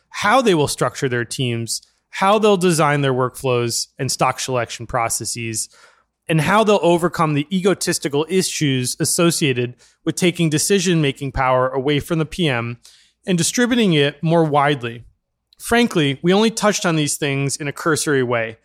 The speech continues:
yet it was the thing that stuck out the most in their review of the day. For that reason, I wanted to take the time to follow up on the first piece with a second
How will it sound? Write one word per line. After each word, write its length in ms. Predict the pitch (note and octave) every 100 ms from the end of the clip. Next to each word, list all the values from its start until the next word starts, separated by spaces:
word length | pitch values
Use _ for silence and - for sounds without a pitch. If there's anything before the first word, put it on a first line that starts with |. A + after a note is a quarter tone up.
| _ _ _ _
yet 520 | G#3 G#3+ G#3+ G#3+ - _
it 140 | G#3+ F#3+
was 180 | F#3
the 120 | F3 F3+
thing 340 | - G#3 A3+
that 120 | G#3
stuck 380 | - - F3+ -
out 220 | D3+ D3+
the 60 | D3
most 540 | C#3 C3 B2+ - - D#3+
in 140 | C#3+
their 140 | C#3
review 380 | C3+ C3 B2 B2
of 100 | A2+
the 80 | A2+
day. 280 | A2 A2 A2 _ _ _ _ - _
For 120 | - G3
that 200 | A#3+ A3+
reason, 560 | G#3+ F#3+ C#3+ C3+ C3 -
I 80 | E3
wanted 300 | F3 G3 G#3+
to 100 | G#3
take 220 | F#3+ F3+
the 80 | F3+
time 320 | - D3 D3
to 60 | C#3
follow 400 | - D#3 D3+ C3+
up 200 | B2+ D3
on 100 | C#3
the 60 |
first 380 | B2+ E3+ E3 -
piece 300 | C3 A#2 -
with 120 | C#3+
a 40 | D3
second 460 | G3+ F3+ C3 A#2